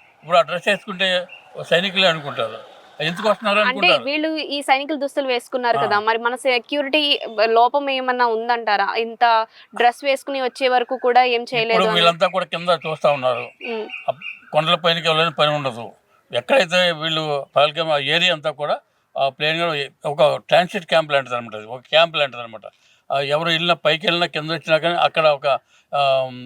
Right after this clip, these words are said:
Speaker 1: వెయిట్ చేసి అక్కడ ఒకవేళ నిద్రపోవాలన్నా తినాలన్నా చేయాలన్నా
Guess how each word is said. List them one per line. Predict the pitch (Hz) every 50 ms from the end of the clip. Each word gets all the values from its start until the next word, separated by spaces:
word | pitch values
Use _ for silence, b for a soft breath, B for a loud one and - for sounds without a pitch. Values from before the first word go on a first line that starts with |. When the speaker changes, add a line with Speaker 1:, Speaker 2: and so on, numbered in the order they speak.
| 120 113
Speaker 1:
వెయిట్ | 127 151 170 175 160 - -
చేసి | 165 165 160 - - 220 214 196
అక్కడ | 165 143 - - 156
ఒకవేళ | 156 156 147 131 139 143 143 139 139
నిద్రపోవాలన్నా | 135 135 135 117 131 143 143 143 147 147 143 147 143 143 139 143 147
తినాలన్నా | 139 - 139 131 135 135 139 135 131 131 135 143 135 -
చేయాలన్నా | 131 127 131 127 127 135 139 156